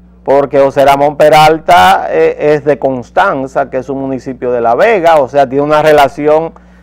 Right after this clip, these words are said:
directa con los dirigentes de La Vega de hace muchos años. Ahora yo le aseguro a usted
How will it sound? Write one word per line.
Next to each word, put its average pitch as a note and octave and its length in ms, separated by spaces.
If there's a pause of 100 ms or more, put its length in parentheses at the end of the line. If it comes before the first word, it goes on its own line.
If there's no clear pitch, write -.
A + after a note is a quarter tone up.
(140)
directa D3 640
con E3 380 (100)
los C#3+ 440
dirigentes C#3 600
de D#3+ 80
La C#3 160
Vega D#3 260
de C#3+ 80
hace C#3 200
muchos D3+ 400
años. D3 360
Ahora C#3 180
yo C3+ 160
le C#3 100
aseguro D3 440
a D#3 40
usted B2+ 420